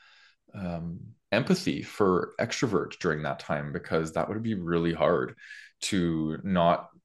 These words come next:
have that fuel or that energy of, like, feeling connected to people. So, um, yeah, I'm trying to think if there's anything else that I wanted to, um, make as far as connections, but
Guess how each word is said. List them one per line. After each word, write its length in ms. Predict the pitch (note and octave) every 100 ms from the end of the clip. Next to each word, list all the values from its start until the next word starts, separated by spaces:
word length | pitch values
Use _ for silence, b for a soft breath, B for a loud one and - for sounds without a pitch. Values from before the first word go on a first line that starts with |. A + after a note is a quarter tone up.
| _ _ -
have 400 | - - F2+ F2
that 300 | E2 D#2 -
fuel 360 | - F#2 F#2+ A2+
or 160 | D#2+
that 160 | D#2+ D#2+
energy 400 | F#2+ G2+ E2+ E2
of, 160 | D#2
like, 240 | F2 D#2 D2+
feeling 380 | - F2 D#2+ D#2+
connected 420 | - E2 - F2+
to 80 | F2+
people. 480 | - - D#2 F2 A2
So, 320 | - E2 D2+ B B B -
um, 680 | F2 E2+ E2 E2 D#2 D2+ F2+ _ _ _ _ _ _ - - _ _ _ _ _ _ _ _ _ _ _ _ _
yeah, 280 | A2 A#2+ F#2
I'm 120 | E2+
trying 220 | - A#2+
to 60 | A2+
think 120 | A#2
if 60 | G#2+
there's 140 | F#2+
anything 280 | F#2+ F#2 F2+
else 220 | E2+ F2+
that 140 | - D#2+
I 60 |
wanted 320 | D#2+ E2+ E2 -
to, 340 | F2+ D#2+ E2 - _ _ _ -
um, 600 | F2+ E2+ E2 D#2+ D#2+ F#2 G2+ _ _ _ _ _ _ _ _ _ _ _ _
make 260 | F#2+ F2 F2+
as 100 | -
far 200 | F2+ E2
as 100 | -
connections, 580 | - F2 F2 - E2+
but 160 | -